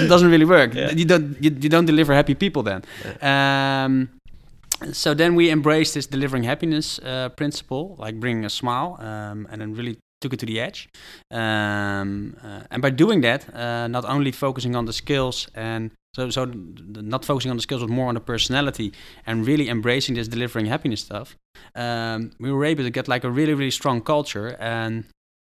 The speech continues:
Speaker 1: if you hire people with the same personality, who are open and friendly and, uh, uh, have a very strong hygiene in their work, uh, are focused and talented, um,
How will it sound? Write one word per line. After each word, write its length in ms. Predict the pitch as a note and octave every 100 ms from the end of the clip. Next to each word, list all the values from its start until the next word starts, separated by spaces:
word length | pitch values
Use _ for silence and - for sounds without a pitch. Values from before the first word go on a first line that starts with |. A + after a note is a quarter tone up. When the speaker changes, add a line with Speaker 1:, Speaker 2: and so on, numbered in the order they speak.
| B2+
Speaker 1:
if 140 | -
you 100 | C3
hire 300 | G#2+ C3 C#3
people 340 | - D#3+ D#3+ B2
with 180 | A#2+ -
the 60 |
same 260 | A2 C3+ B2+
personality, 800 | B2 A2+ A#2 C3+ C3+ G2 A2+ -
who 60 | G#2+
are 120 | G#2 F#2+
open 340 | A#2 B2 A#2+
and 100 | G2
friendly 540 | - A#2+ A#2 A#2+ A#2 A2
and, 340 | G2+ G#2 G#2
uh, 40 |
uh, 840 | G2 G2+ G2+ G2+ _ - _ A2 G2
have 120 | A2
a 20 |
very 180 | A2+ A2+
strong 240 | - A2+ G2
hygiene 360 | A2+ A#2+ A#2
in 80 | A2
their 140 | G#2
work, 400 | G#2+ D3 D#3+ D#3+
uh, 20 | - G#2+ G#2+ G#2 G2+
are 100 | G#2+
focused 440 | - C3+ C3+ A2+
and 100 | G2+
talented, 400 | C3+ D3 D3 F3 - - - - -
um, 540 | B2+ B2 B2 A#2+ A#2